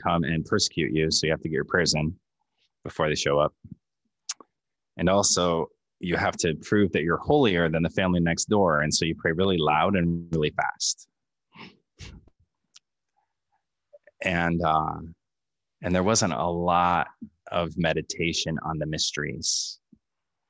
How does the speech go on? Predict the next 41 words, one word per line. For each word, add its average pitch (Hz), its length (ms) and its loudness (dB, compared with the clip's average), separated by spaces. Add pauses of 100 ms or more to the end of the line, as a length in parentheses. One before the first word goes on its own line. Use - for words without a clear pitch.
(560)
I - 80 -2
don't 113 140 4
even 110 180 4
think 90 220 0
we 87 100 0
announced 80 520 -2 (100)
the 80 80 -6
mysteries 71 460 -8
when 73 100 -6
I 71 80 -2
learned 76 260 -6
to 76 100 -8
pray 69 220 -4 (500)
as 78 120 -6
a 76 40 -10
kid, 90 380 0
but 87 140 2
I 90 80 2
had 139 160 2
a 127 60 2
pastor 110 720 2
who 95 400 2
had 95 100 0
a 92 40 2
great 92 200 2
devotion 92 460 2
to 85 80 4
the 80 80 -2
Blessed 82 280 2
Mother, 85 480 2
and, 85 360 2
um, 80 380 0 (680)
the 90 100 0
parish 98 480 2
that 82 140 0
I 82 60 2
was 82 140 -2
in 82 140 -2
was 80 180 0
Saint 85 160 -2
Mary's. 80 460 -2